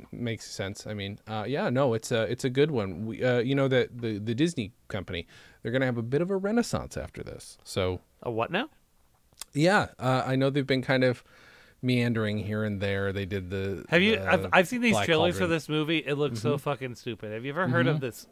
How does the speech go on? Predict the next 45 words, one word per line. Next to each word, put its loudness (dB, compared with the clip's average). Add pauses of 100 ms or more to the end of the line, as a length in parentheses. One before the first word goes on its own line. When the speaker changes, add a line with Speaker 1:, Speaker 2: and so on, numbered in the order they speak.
(140)
Speaker 2:
Chris-, -4 (160)
National -4
Lampoon's -8
Christmas -12
Vacation? -14 (340)
It 6
looks 4
so -2
fucking -6
stupid. -6
Speaker 1:
That -6
Speaker 2:
There's -2
Speaker 1:
was -10
Speaker 2:
no 2
way 2
that's -4
gonna -8
make -4
any 2
money. -8
Speaker 1:
eighty-nine? -8 (640)
Uh, 4
it's 0
better 8
than 2
European 0
Vacation, -2
and -4
it -4
is, -6
uh, -2
interestingly -4
one -4
of -4
my -4
favorite -6
Christmas -6
movies -6
of -4
all -6
time. -10
I -10
think -10
you -8
might -6